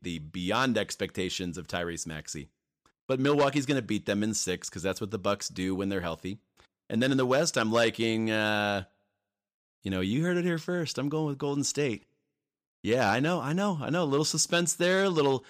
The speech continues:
little sleeper pick, little I'm, I'm going out on a limb <laughs> and picking the Steph Curry. They're loaded, man.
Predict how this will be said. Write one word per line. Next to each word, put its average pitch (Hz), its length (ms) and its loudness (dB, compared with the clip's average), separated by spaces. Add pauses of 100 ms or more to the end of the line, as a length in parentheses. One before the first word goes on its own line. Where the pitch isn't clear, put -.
(160)
little 131 160 0
sleeper 151 500 2
pick, 160 540 2
little 123 260 4
I'm, 117 260 6
I'm 117 220 4
going 147 320 2
out 175 160 4
on 180 80 2
a 180 80 2
limb 180 440 4
<laughs> - 40 -20
and 165 240 -2
picking 147 400 0
the 165 180 2 (240)
Steph - 600 -2
Curry. 143 260 0
They're 143 180 2
loaded, 107 460 2
man. 95 360 -2